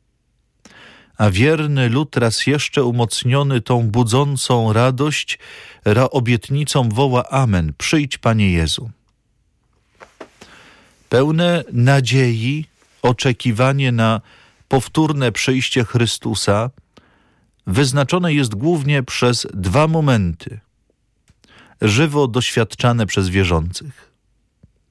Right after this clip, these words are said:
Pierwszym jest świadomość wielkiego zmagania, jakie tu na ziemi jest jeszcze udziałem Kościoła.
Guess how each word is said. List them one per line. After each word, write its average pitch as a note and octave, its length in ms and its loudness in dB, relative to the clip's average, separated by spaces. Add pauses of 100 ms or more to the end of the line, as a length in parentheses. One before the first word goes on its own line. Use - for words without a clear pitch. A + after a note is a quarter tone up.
(640)
Pierwszym D#3 760 0
jest C3+ 480 -2
świadomość B2+ 920 0
wielkiego B2+ 760 0
zmagania, A2+ 720 2
jakie G2+ 360 0
tu - 220 -2
na D3 160 0
ziemi A#2 580 0 (440)
jest A2 300 0
jeszcze C#3 360 2
udziałem G#2+ 500 2
Kościoła. E2+ 640 -4